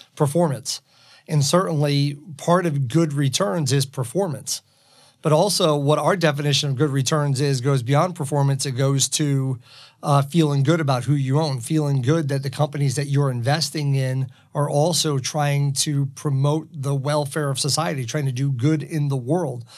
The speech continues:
uh, trying to not produce products that are harmful to people. And so you should get good returns.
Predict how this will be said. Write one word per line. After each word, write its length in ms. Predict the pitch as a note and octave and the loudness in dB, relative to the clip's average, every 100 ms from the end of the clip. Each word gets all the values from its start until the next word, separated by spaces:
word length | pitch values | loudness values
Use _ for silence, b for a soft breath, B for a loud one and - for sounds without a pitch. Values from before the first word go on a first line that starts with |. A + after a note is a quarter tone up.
| B B B | B B B
uh, 220 | D#3+ C#3+ | 2 2
trying 440 | C#3 E3+ D3+ D3 C#3 | 2 2 2 2 0
to 360 | - D3+ D3 C#3+ | 0 0 0 0
not 420 | C#3 C#3 C#3+ C#3+ | 2 2 0 -2
produce 280 | D#3+ C#3+ C#3 | -2 0 0
products 460 | - D#3 D#3 C3+ | 0 0 0 -2
that 140 | D3 C3 | -2 -4
are 60 | |
harmful 500 | G#2+ F3 F#3 F3 C#3+ | -2 -2 -2 -2 -6
to 80 | B2 | -4
people. 340 | B2 B2+ A2+ A2+ | -2 -4 -4 -6
And 140 | A#2 | -2
so 300 | - C#3+ C#3 B B B B | 0 0 -2 B B B B
you 240 | D3 D#3+ | 0 2
should 600 | E3+ - E3 D3+ C#3 D#3+ | 2 2 2 2 -2 -4
get 240 | C#3 F3 D#3+ | 0 0 2
good 160 | D3 | -2
returns. 540 | C3+ A#2 B2+ F#2 F2+ | 0 -2 -4 -4 -10